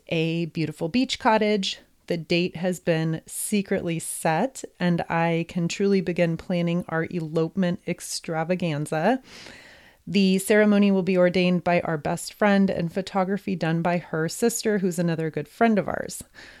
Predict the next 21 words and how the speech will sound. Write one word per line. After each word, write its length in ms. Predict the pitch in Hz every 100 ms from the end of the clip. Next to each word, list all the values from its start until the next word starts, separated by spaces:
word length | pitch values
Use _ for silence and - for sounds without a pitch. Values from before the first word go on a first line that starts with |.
| -
I 80 | 196
was 160 | 196 202
wondering 340 | 226 262 262
if 160 | 262 -
you 100 | 220
could 140 | 240
help 240 | 190 208 -
provide 340 | 214 196 185
any 240 | 165 185
insight 520 | - 254 269 - 262 -
for 120 | 226
us 220 | 214 -
regarding 460 | 226 214 185 185 180
how 260 | - 220
we 160 | 240 240
can 180 | - 202
make 200 | 196 -
this 180 | 196
event 340 | 190 175 175 -
feel 280 | - 170 170
full 680 | - - 269 226 170 185